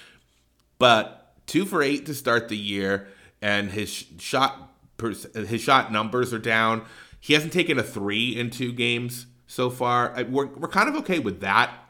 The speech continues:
But if his continued reticence on the offensive end, if,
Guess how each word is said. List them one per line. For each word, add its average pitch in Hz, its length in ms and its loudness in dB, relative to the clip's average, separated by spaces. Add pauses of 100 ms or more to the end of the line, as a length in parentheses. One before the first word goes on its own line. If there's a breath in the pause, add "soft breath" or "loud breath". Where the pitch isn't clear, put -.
(1400 soft breath)
But 131 340 4
if - 220 -4
his 131 200 -2
continued 147 540 -2
reticence 101 440 -6
on 95 120 -2
the 92 100 -4
offensive 92 500 -4
end, 90 360 -8 (680 soft breath)
if, - 200 -10